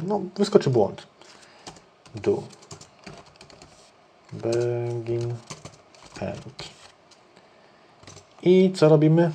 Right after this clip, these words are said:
Jeżeli mamy już ilość razy zdefiniowaną, to wówczas message mamy wyświetlić to, co jest podane w naszym parametrze, parametrze tekst. Odpalmy to, jest błąd.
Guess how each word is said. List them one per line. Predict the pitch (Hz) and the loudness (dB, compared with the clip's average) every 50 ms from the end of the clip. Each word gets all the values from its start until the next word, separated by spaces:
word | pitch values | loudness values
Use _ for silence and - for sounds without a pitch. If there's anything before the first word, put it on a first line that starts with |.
| - - - - - - | -6 -12 -20 -18 -12 -6
Jeżeli | 123 117 127 131 131 | -4 -2 0 2 2
mamy | 135 135 131 131 127 | 2 2 2 2 0
już | 120 - 147 | 0 0 0
ilość | 135 123 - | -2 -2 -2
razy | 127 127 120 120 | -2 -2 -2 -2
zdefiniowaną, | 120 123 - 131 117 110 107 117 139 147 147 147 143 | -2 -4 -4 -2 -2 -2 0 0 0 0 0 0 0
to | 131 - 117 | 0 0 0
wówczas | 110 117 117 117 - - 120 110 107 107 - - - - - - - - - - - - - - - - - - - - - - - - - - _ _ _ _ _ _ - - - _ - - - - _ - - - | 2 2 0 0 0 0 0 0 0 -2 -6 -14 -18 -20 -20 -20 -20 -20 -20 -20 -20 -20 -20 -20 -20 -20 -20 -20 -20 -20 -20 -20 -20 -20 -20 -20 _ _ _ _ _ _ -20 -20 -20 _ -20 -20 -20 -20 _ -20 -14 -6
message | 123 117 113 104 98 - - - - - 131 143 156 - - - - - - - - - - - - - _ - - - - _ _ - | -2 -2 0 -2 -2 -6 -10 -12 -8 -4 -2 -2 -2 -2 -4 -6 -6 -6 -6 -8 -12 -16 -20 -20 -20 -20 _ -20 -20 -20 -20 _ _ -6
mamy | - 117 113 117 | -4 -2 -2 -2
wyświetlić | 110 110 113 - - - 131 120 - - 95 - | -2 -2 -4 -6 -2 0 -2 -2 -2 -4 -12 -14
to, | - - - 151 143 139 131 127 - - - - | -6 2 4 6 6 6 4 0 -4 -10 -20 -14
co | - - 165 156 | -8 -4 -2 0
jest | 143 139 135 - | 0 0 0 -2
podane | - - 113 110 110 107 110 110 107 107 104 | -2 -2 -2 0 0 0 0 0 0 -2 -2
w | 104 | -2
naszym | 107 101 - - 104 | -4 -6 -6 -6 -6
parametrze, | - 104 98 98 101 101 98 - - - 101 95 - - _ _ _ - | -6 -6 -4 -4 -6 -6 -8 -8 -10 -8 -8 -8 -10 -14 _ _ _ -4
parametrze | - 107 107 104 101 - - 208 - | -2 -2 0 -2 -4 -4 -4 -4 -2
tekst. | - - - - - - - - - - - - - - - - - - - - - - - _ _ _ _ _ _ - _ _ _ _ _ _ _ _ _ _ _ _ - - - _ _ _ _ _ _ _ _ - | 0 -2 -2 -2 -6 -16 -16 -18 -20 -20 -20 -20 -20 -20 -20 -20 -20 -20 -20 -20 -20 -20 -20 _ _ _ _ _ _ -20 _ _ _ _ _ _ _ _ _ _ _ _ -20 -20 -20 _ _ _ _ _ _ _ _ -12
Odpalmy | - - 107 101 98 95 92 92 | -6 -4 -4 -2 -4 -4 -10 -10
to, | - - 95 98 104 117 | -6 -4 -2 -2 0 0
jest | 123 107 101 | -2 -2 -4
błąd. | - - 95 95 98 101 120 135 131 - - - | -4 -4 -4 -4 -2 -2 -2 -4 -4 -8 -12 -20